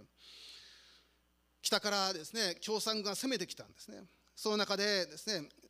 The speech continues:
孫良元牧師、特にですね、まあ、共産党はですね、えー、無神論でありますから、まあ、キリスト教を特に迫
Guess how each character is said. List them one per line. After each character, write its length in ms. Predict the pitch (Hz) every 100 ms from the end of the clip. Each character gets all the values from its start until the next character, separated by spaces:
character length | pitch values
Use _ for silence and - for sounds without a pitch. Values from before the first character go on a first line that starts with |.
| -
孫 140 | 190
良 160 | 170 180
元 120 | 175
牧 160 | 165 -
師、 80 |
特 160 | - 226
に 120 | 196
で 60 | 151 -
す 80 | -
ね、 100 | 202
ま 80 | 165
あ、 20 |
共 180 | - 190
産 320 | 165 175 156 - _ -
党 240 | 185 156
は 260 | 160 175 160
で 100 | 139
す 120 | -
ね、 60 | 196
え 600 | 151 165 147 143 139 135
ー、 20 | 143
無 80 |
神 220 | 151 190 170
論 160 | 156
で 60 | 143
あ 40 |
り 60 | 143
ま 100 | 147
す 100 | -
か 80 | 208
ら、 160 | 220 - -
ま 80 | 151
あ、 20 |
キ 140 | 143 165
リ 80 |
ス 40 | 160
ト 80 | 156
教 160 | 180
を 60 | 180
特 160 | 262
に 80 | 277
迫 140 | 160